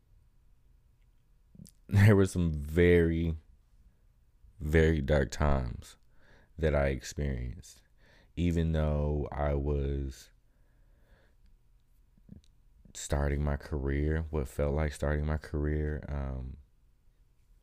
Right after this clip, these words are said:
it seemed I was doing pretty well. I had a nice apartment. I had a pretty decent car. I was able to live. I was sur-, survive. But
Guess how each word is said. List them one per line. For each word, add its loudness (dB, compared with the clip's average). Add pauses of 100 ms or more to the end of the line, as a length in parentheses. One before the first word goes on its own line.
(160)
it -6
seemed -4
I -4
was -4
doing -2
pretty -6
well. -2
I 0
had -2
a -2
nice -4
apartment. -2
I -2
had -4
a -10
pretty -6
decent -6
car. -4
I -2
was -4
able -4
to -12
live. -4
I -4
was -8
sur-, -6
survive. -2
But -4